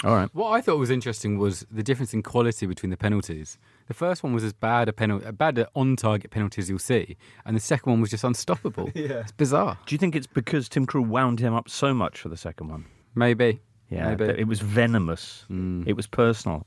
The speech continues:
Speaker 1: I, I, I felt. Pukki's now reached seven goals. That's as many as any of Norwich's players l-, scored in the entire season last time they were up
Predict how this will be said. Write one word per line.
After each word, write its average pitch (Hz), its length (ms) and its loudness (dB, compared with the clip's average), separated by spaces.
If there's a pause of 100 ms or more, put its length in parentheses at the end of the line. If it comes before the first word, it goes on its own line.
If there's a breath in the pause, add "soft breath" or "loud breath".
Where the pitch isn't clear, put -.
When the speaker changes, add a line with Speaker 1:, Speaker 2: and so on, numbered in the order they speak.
Speaker 1:
I, 95 80 2 (200)
I, 107 100 2 (100)
I 104 80 0
felt. 85 280 -4 (320 loud breath)
Pukki's 165 340 0
now 120 160 4
reached 120 280 0
seven 139 340 0
goals. 123 560 0
That's 143 200 -2
as 135 80 -2
many 151 240 2
as 127 100 2
any 147 480 2 (220)
of 98 160 0
Norwich's 104 420 0
players 104 420 0
l-, 113 180 -2
scored 120 300 0
in 117 100 2
the 120 60 2
entire 117 220 2
season 135 300 -4
last 107 180 0
time 98 140 0
they 95 80 0
were 95 100 2
up - 140 -4